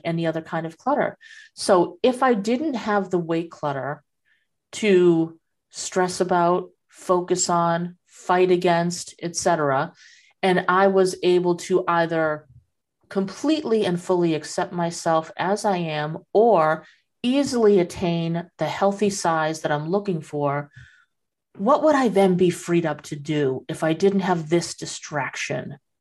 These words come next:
Right? And so that's when it's like, okay, so it's not the eating healthy and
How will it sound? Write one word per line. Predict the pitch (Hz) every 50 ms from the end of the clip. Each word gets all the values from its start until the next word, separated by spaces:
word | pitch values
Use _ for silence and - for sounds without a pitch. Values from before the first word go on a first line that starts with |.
| _ _ _ _ _ _ _ _ _ _ _ _ _ _ _ _ _ _
Right? | - 156 147 151 -
And | - 175 175
so | - 185 175
that's | 170 165 165 185 180 196 220 220 - -
when | 208 180
it's | 175 175 - -
like, | 170 160 160 165 - - -
okay, | 196 220 240 233 - - 147 120 110 120 135 165 - _ _ - - - - - - - _ _ -
so | - - - 202 190
it's | 185 185 -
not | 208 208 220 226 226 226 226 214 208 - _ _ _ _ _ _ _ _ _ -
the | 185 175 175 185 175 175 170 - - -
eating | 240 247 269 262 262 247 214
healthy | 202 190 185 175 170 165 165 - 170 165 156 151 156 - - -
and | 165 160 156 165 -